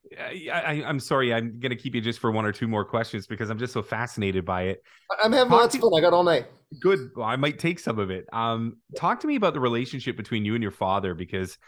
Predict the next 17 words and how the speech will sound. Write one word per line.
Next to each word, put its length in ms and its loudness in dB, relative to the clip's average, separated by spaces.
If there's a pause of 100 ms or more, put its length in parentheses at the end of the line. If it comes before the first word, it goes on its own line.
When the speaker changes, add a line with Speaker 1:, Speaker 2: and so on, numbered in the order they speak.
(300)
Speaker 1:
you 100 -6
know, 260 0
obviously 520 -2
he 360 -4
had 220 -4
his 240 -4
train 300 -2
of 100 0
thought. 400 0 (240)
You 160 -6
come 220 -4
in 140 0
with 180 -4
your 180 -2
train 320 -4
of 80 -4
thought. 340 0